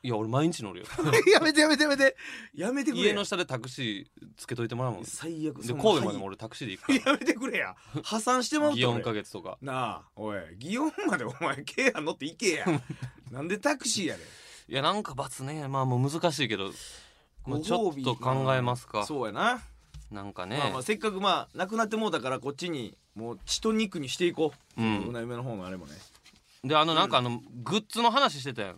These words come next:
Speaker 2: はいはいはい。新しい、な、
Speaker 1: グッズ。
Speaker 2: どんなのするみたいなのは。
Speaker 1: 一個ね、なんかいいの来てんねんな。
Speaker 2: お！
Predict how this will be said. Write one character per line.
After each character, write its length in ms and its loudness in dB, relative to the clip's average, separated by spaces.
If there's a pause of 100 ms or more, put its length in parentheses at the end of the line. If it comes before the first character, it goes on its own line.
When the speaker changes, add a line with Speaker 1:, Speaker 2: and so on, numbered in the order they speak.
(120)
Speaker 2:
は 140 6
い 60 4
は 100 2
い 80 -2
は 120 -10
い。 140 -18
新 300 0
し 380 -6 (240)
い、 20 -12
な、 140 0
Speaker 1:
グ 100 -8
ッ 60 -12
ズ。 80 0
Speaker 2:
ど 80 2
ん 20 -2
な 120 -2
の 120 -6
す 100 -8
る 140 -2
み 100 -4
た 120 -2
い 20 -2
な 80 -6
の 100 -10
は。 140 -14 (100)
Speaker 1:
一 140 -2 (140)
個 120 2
ね、 140 2
な 80 2
ん 80 -2
か 100 -2
い 120 -2
い 40 2
の 120 2
来 80 -10
て 100 -6
ん 80 -4
ね 80 -8
ん 60 -6
な。 40 6
Speaker 2:
お！ 140 4